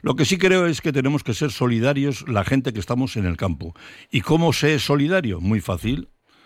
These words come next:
Muy fácil. En el grupo donde, donde se ponen detrás de la portería,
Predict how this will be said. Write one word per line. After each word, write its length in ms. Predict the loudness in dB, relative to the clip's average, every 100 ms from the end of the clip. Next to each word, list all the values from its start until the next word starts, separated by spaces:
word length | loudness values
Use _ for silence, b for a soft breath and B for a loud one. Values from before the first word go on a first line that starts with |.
| b
Muy 120 | -2 0
fácil. 380 | 0 0 0
En 140 | 0 0
el 100 | 2
grupo 340 | 2 2 2
donde, 480 | 0 0 0 0 0
donde 240 | 0 0 0
se 100 | 0
ponen 340 | 0 2 0
detrás 300 | 0 -2 -2
de 60 | -2
la 100 | -2
portería, 560 | -2 -2 0 0 -2